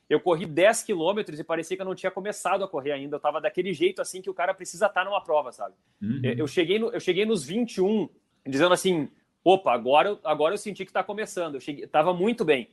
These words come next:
Speaker 1: E quando eu cheguei no, no, no vinte e oito, trinta, trinta e dois, eu comecei a cansar e comecei a sentir a desi-, a, a, a, a falta da água, porque, a-, ao contrário de Porto Alegre, que é uma maratona que tem água a cada esquina praticamente pro cara tomar,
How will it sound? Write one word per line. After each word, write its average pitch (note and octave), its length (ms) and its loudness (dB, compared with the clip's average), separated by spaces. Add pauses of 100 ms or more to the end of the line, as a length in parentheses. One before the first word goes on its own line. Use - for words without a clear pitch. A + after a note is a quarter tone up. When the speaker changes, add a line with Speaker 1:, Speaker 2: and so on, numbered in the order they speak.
(260)
Speaker 1:
E D3+ 140 2
quando A3+ 240 4
eu C#4 40 0
cheguei F3+ 460 4
no, D#3 320 0
no, D3 180 -2
no D3 140 -2
vinte D#3 280 -6
e - 60 -2
oito, F3+ 380 4
trinta, E3+ 500 -2
trinta D#3 260 -2
e C#3 60 6
dois, F3+ 180 2
eu F#3+ 60 0
comecei F#3 340 0
a F3+ 60 6
cansar F#3 640 2
e C#3+ 60 0
comecei C#3+ 260 -6
a D#3 60 -2
sentir E3 260 -6
a D#3+ 60 0
desi-, D3+ 260 -6
a, B2+ 280 0 (260)
a, B2+ 80 2
a, B2+ 420 0
a C#3 40 -6
falta D#3 300 -2
da E3 140 2
água, D#3+ 220 0
porque, B2+ 400 -12 (440)
a-, C3+ 200 -4
ao D3 80 0
contrário F3+ 400 -2
de G#3+ 80 -6
Porto F#3+ 320 -2
Alegre, D#3+ 340 0
que E3+ 80 -4
é - 20 0
uma D#3 60 2
maratona D#3 400 -2
que D#3+ 80 -20
tem D#3+ 220 -10
água C#3+ 560 0
a A#2 40 -6
cada D3+ 240 -4
esquina F3+ 440 -8
praticamente C3+ 480 -12
pro - 80 -16
cara B2+ 160 -6
tomar, B2+ 440 -6